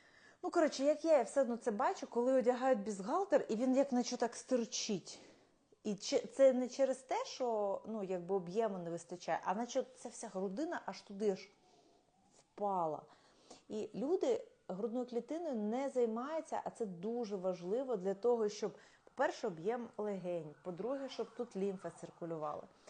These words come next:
Тому от, ду-, ну, реально, це, це тема, і нафіга нам, а, ну, якби затисла грудна клітина. Правильно? Правильно.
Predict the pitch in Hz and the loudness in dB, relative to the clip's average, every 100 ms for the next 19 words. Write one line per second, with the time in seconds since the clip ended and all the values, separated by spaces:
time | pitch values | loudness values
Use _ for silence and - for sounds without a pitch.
0 | - - - 466 453 - 202 269 - 262 | -20 -14 -6 -4 -4 -6 -4 -2 -2 -4
1 | 269 170 214 208 160 165 - - - 302 | -4 0 2 2 0 -6 -12 -16 -10 -10
2 | - - 392 427 311 - - - - 254 | -8 -2 -2 -2 -8 -12 -20 -16 -6 -2
3 | 233 - 254 285 254 226 208 294 330 262 | -2 -2 -2 -2 -2 -2 -2 -4 -6 -8
4 | - 214 196 196 185 180 196 190 170 185 | -10 -8 -6 -4 -4 -4 -2 -2 -2 -4
5 | 170 190 240 240 208 190 185 180 185 185 | -6 -6 -8 -6 -6 -6 -6 -6 -6 -8
6 | 185 185 151 143 _ _ _ _ - - | -10 -10 -14 -14 _ _ _ _ -20 -20
7 | _ _ - 254 277 160 147 - | _ _ -4 -4 -4 -10 -14 -14